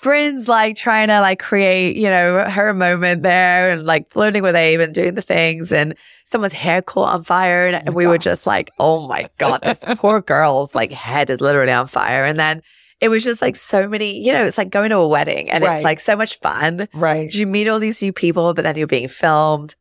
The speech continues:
Speaker 1: Pavitt was like, "What the hell are these, like, little itty bitty sliders?" Like, he was
Speaker 2: That's so
Speaker 1: just,
Speaker 2: funny.
Speaker 1: it's so, <laughs> yeah. Oh, you dressed up. It was glamorous. It was
Speaker 2: Yeah.
Speaker 1: fun. It was like, that was one of my favorites. Um, and then I think,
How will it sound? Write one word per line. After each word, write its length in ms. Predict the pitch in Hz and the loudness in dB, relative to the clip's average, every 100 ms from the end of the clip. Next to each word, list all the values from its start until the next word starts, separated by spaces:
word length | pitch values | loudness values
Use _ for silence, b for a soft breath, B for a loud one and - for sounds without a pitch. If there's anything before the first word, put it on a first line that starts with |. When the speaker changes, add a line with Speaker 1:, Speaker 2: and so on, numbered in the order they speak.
| _ - | _ -4
Speaker 1:
Pavitt 340 | 175 170 143 | -2 0 2
was 220 | 160 147 | 2 2
like, 260 | 147 135 135 | 0 0 0
"What 240 | 185 240 | 0 0
the 100 | 196 | -2
hell 240 | 180 196 196 | -2 0 0
are 60 | |
these, 240 | 185 175 170 | 0 0 0
like, 180 | 151 | 0
little 200 | 190 185 | 0 0
itty 220 | 175 180 185 | 0 -2 0
bitty 220 | 180 160 | -2 -4
sliders?" 640 | - 180 175 175 156 160 | -4 0 2 2 0 0
Like, 200 | - 139 | -2 -2
he 120 | 185 | 0
was 200 | 185 170 170 | 0 0 0
Speaker 2:
That's 100 | 160 | -2
so 60 | |
Speaker 1:
just, 100 | 156 - | -2 -6
Speaker 2:
funny. 240 | - 220 | -6 -4
Speaker 1:
it's 240 | - 190 - | -4 -4 -4
so, 80 | 226 - - | -4 -4 -14
<laughs> 200 | - - | -14 -6
yeah. 240 | 269 277 240 B B B - | -4 -4 -6 B B B -2
Oh, 80 | 285 | 0
you 200 | 311 277 | 0 0
dressed 360 | 262 247 - | 0 -2 -2
up. 180 | 196 196 | -2 0
It 40 | 226 | -2
was 140 | 196 | -2
glamorous. 680 | 180 170 180 190 185 220 - | 0 2 0 0 0 0 2
It 40 | |
was 80 | 254 | 2
Speaker 2:
Yeah. 80 | - | 2
Speaker 1:
fun. 240 | 277 220 | 0 0
It 60 | 202 | 0
was 120 | 220 | 0
like, 180 | 247 214 | 0 0
that 120 | 214 233 | 0 0
was 100 | 226 | 0
one 80 | 196 | 0
of 40 | |
my 100 | 180 | 0
favorites. 640 | 180 160 151 156 156 156 - - | 0 0 2 2 0 -2 -8 0
Um, 420 | 165 165 165 170 b b b b | 2 2 -2 -10 b b b b
and 100 | 247 | -2
then 60 | 247 | 0
I 100 | 254 | 0
think, 680 | 262 _ 262 294 339 269 | -4 _ 0 0 -4 -10